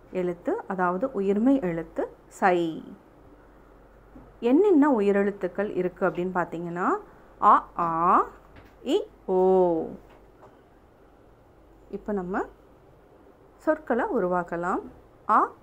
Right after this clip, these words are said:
சை, அசை. ஆ, சை, ஆசை. இ, சை, இசை. ஓ, சை, ஓசை. திரும்பவும் சொற்களை நம்ம உருவாக்கலாம். ஆ, சை, அசை.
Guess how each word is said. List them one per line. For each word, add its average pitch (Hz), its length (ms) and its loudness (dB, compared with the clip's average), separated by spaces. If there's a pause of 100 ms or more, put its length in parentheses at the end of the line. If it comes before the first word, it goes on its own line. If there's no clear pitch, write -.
(160)
சை, 214 480 -4
அசை. 175 560 -4 (680)
ஆ, 208 440 4 (100)
சை, 233 440 0 (160)
ஆசை. 180 680 -2 (800)
இ, 311 300 0 (140)
சை, 254 400 0 (100)
இசை. 185 540 0 (720)
ஓ, 254 520 6
சை, 226 400 0 (160)
ஓசை. 170 840 0 (640)
திரும்பவும் 240 480 2
சொற்களை 233 420 0
நம்ம 277 340 0
உருவாக்கலாம். 180 640 0 (840)
ஆ, 233 360 4 (100)
சை, 233 480 -2
அசை. 175 580 -2